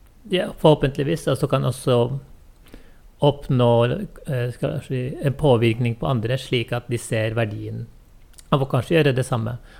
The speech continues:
Og, og kanskje til og med vi kommer i dialog. At vi kan snakke om, «Hei, hvordan, hva, hva mente du egentlig med å gjø-, når du gjorde den tingen der?» For, for da kan vi begynne å jobbe med en, en mer,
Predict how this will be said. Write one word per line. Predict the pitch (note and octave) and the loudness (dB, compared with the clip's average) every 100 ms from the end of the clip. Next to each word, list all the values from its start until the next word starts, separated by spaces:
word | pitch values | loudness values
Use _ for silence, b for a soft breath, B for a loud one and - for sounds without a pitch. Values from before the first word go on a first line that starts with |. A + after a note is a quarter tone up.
| b | b
Og, | F#3 - F3 | -4 2 2
og | D#3+ | 6
kanskje | F3 D#3 D#3+ | 6 6 4
til | D3 | 4
og | |
med | C#3 | 4
vi | C#3+ | 2
kommer | C#3+ C3 | 2 2
i | C3 | 0
dialog. | C#3 D3 B3 D#3 - - - _ - - b b b b b | 0 -4 -6 -8 -12 -20 -20 _ -8 -8 b b b b b
At | - D3+ | -4 0
vi | D3+ | 2
kan | D3+ | 2
snakke | D#3+ D3+ C3 | 2 2 2
om, | B2+ | 2
«Hei, | F3+ E3 | 0 0
hvordan, | C3 C#3 C#3 C3+ C3 - - - - | 2 0 0 -2 -6 -12 -20 -20 0
hva, | C3 C#3+ D#3 | 4 4 2
hva | D#3 D3 | 2 4
mente | C#3+ C#3 | 4 2
du | C3+ | 0
egentlig | A#2+ - C3+ A#2+ A#2+ | 0 0 0 2 2
med | B2+ A#2+ A2 A#2 | 0 0 0 0
å | A#2 A2+ | 0 2
gjø-, | A#2 B2 B2 - | 2 0 -4 -6
når | C#3 A#2+ | 0 2
du | B2 | 4
gjorde | A#2+ A2 A2 | 4 4 0
den | A2 | -2
tingen | - A2 A2 A2 | -2 -6 -6 -6
der?» | A#2+ B2 A#2+ - b b b b b | -6 -8 -10 -14 b b b b b
For, | E3+ E3 D#3 | -4 -2 0
for | - | 4
da | D#3 | 4
kan | D3+ D3+ | 6 2
vi | C#3+ | 4
begynne | C#3 B2+ | 2 2
å | C#3+ | 2
jobbe | C#3+ C3 A#2+ | 2 2 0
med | A#2 A2+ A2+ C3+ | -2 -2 -2 -4
en, | A#2 A#2 C3 - - - - - | -2 -4 -6 -12 -20 -20 -20 -6
en | C#3 C3 | -2 2
mer, | A#2+ A2+ A2+ | 2 2 0